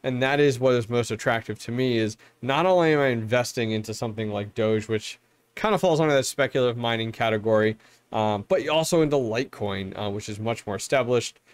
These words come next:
much more, uh, you know, worth a lot more in value. Uh, and there's, that's definitely one with, like, Litecoin too that you can go ahead and stake, which I'm excited about. So other than that, not much to it, uh, going on from there.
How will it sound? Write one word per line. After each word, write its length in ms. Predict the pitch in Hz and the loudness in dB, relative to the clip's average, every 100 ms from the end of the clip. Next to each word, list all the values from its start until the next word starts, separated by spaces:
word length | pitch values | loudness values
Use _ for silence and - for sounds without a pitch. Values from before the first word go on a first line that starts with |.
| _ | _
much 260 | - 107 - | -6 -6 -4
more, 240 | 104 104 92 | -2 -2 -2
uh, 340 | 98 95 92 | -2 -2 -4
you 100 | - | -8
know, 60 | 101 | -6
worth 260 | 101 127 120 | -2 -2 0
a 20 | |
lot 240 | 113 101 | 0 0
more 240 | 107 110 95 | -2 -2 -2
in 160 | 107 | -6
value. 600 | 101 131 127 123 123 117 - _ _ - | -4 0 2 2 0 -2 -6 _ _ -6
Uh, 140 | 110 | -4
and 120 | 107 | 0
there's, 100 | 113 | -2
that's 300 | 107 117 117 | 0 0 0
definitely 380 | - 120 - 110 | 0 -2 0 -4
one 100 | 104 | -4
with, 120 | 104 107 | -4 -6
like, 100 | 98 | -2
Litecoin 480 | 110 214 113 104 | -2 -2 -6 -6
too 200 | 101 117 | -6 -4
that 100 | 104 | -4
you 80 | 98 | -6
can 80 | 107 | -8
go 80 | 104 | -6
ahead 140 | 101 | -6
and 100 | 95 | -8
stake, 420 | - - 110 107 | -10 -4 -4 -2
which 160 | 110 104 | -8 -8
I'm 140 | 98 | -10
excited 360 | 95 - 131 120 | -10 -2 0 2
about. 300 | 101 104 - _ _ _ _ - _ - _ | 0 -2 -4 _ _ _ _ -20 _ -20 _
So 180 | - 175 | 0 2
other 260 | - 220 | 4 2
than 120 | 220 196 | 2 2
that, 240 | 196 139 | 2 0
not 180 | 165 151 | -2 2
much 300 | 175 160 - | 0 0 -2
to 220 | - 170 | 2 4
it, 160 | 226 - | 2 2
uh, 300 | 127 120 117 | 0 2 2
going 260 | 117 123 | 0 0
on 160 | 120 120 | 0 -2
from 240 | - 110 | -4 -4
there. 360 | 101 143 165 185 | 2 2 2 -2